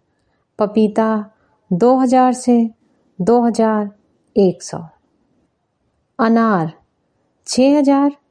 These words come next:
सात सौ नब्बे से छः हज़ार आठ सौ नब्बे, तरबूज पन्द्रह सौ पचास से सोलह सौ पचास, अंगूर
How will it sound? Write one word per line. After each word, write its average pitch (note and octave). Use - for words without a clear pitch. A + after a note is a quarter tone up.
सात G#3
सौ G#3+
नब्बे F#3
से F3
छः B3
हज़ार B3+
आठ F#3
सौ -
नब्बे, E3
तरबूज G#3
पन्द्रह G3
सौ F#3+
पचास G3+
से G#3+
सोलह E3+
सौ G3
पचास, E3
अंगूर G#3